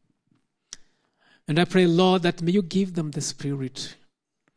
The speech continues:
your Holy Spirit, God, the Spirit that only, only offers that comfort that we need. And I pray, Lord, that may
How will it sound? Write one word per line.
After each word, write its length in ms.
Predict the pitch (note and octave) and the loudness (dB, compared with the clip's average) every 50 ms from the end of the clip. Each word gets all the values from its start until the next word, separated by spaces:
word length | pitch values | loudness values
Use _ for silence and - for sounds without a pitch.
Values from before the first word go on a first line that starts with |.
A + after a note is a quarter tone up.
| _ _ _ | _ _ _
your 120 | - D#3 C3 | -8 -8 -6
Holy 280 | - - D#3 D#3 D#3 | -6 -4 -6 -4 -4
Spirit, 580 | D3+ - - - - B2 B2 - A#2+ - - - - | -6 -8 -10 -8 -10 -10 -10 -10 -14 -16 -16 -16 -16
God, 240 | B2+ A2 A2+ B2+ | -16 -16 -14 -12
the 100 | C#3 D3 | -10 -8
Spirit 500 | C#3+ - - - - F#3+ F#3+ F#3+ F#3 G3 | -6 -6 -6 -4 -4 -4 -4 -4 -6 -6
that 340 | F3 E3+ D#3+ - - - - - - - - _ _ _ _ _ _ _ _ _ _ _ _ _ _ - | -8 -8 -6 -6 -10 -12 -12 -14 -20 -20 -20 _ _ _ _ _ _ _ _ _ _ _ _ _ _ 0
only, 640 | - G#3+ G#3+ G#3 G3 F3 D3 C3+ A#2+ - - - _ _ _ _ _ _ _ _ _ _ _ _ _ _ _ _ _ _ _ _ _ _ _ _ _ _ _ _ _ _ _ _ _ _ _ - | 4 4 4 4 4 2 0 -2 -4 -6 -14 -20 _ _ _ _ _ _ _ _ _ _ _ _ _ _ _ _ _ _ _ _ _ _ _ _ _ _ _ _ _ _ _ _ _ _ _ -2
only 520 | - F3+ F3+ E3 D#3 D3 D3 C3 - - _ _ _ _ _ _ _ _ _ _ _ _ _ _ _ _ _ _ _ _ _ _ _ _ _ _ _ _ _ _ _ _ _ _ _ _ _ _ _ _ - | 0 0 0 0 -2 -6 -8 -8 -10 -12 _ _ _ _ _ _ _ _ _ _ _ _ _ _ _ _ _ _ _ _ _ _ _ _ _ _ _ _ _ _ _ _ _ _ _ _ _ _ _ _ -8
offers 360 | - E3 D3 - D#3 D3 D#3 | -6 -6 -6 -6 -8 -8 -8
that 220 | D#3+ C#3+ C#3 - | -8 -10 -10 -10
comfort 400 | - - D3 C3 - - C3 A#2+ | -8 -6 -6 -6 -8 -12 -12 -10
that 220 | - C3+ B2+ - - | -10 -12 -12 -12 -12
we 100 | C#3 A#2+ | -14 -12
need. 420 | A#2 A2+ A2+ B2 C3+ - - - - _ _ _ _ _ _ _ _ _ _ _ _ _ _ _ _ _ _ _ _ _ _ _ _ _ _ _ _ _ - | -12 -14 -14 -14 -14 -16 -18 -20 -20 _ _ _ _ _ _ _ _ _ _ _ _ _ _ _ _ _ _ _ _ _ _ _ _ _ _ _ _ _ -4
And 120 | - E3+ | 0 2
I 60 | F#3 F#3 | 2 2
pray, 260 | - - F#3 F#3 F#3 | 2 2 4 6 6
Lord, 300 | F3+ F3+ F#3 F3+ F#3 E3+ | 6 6 6 4 4 4
that 200 | E3 E3 D#3+ - | 2 2 0 0
may 320 | F3+ F3 F3+ F3 F3+ F3+ | 0 2 2 2 2 0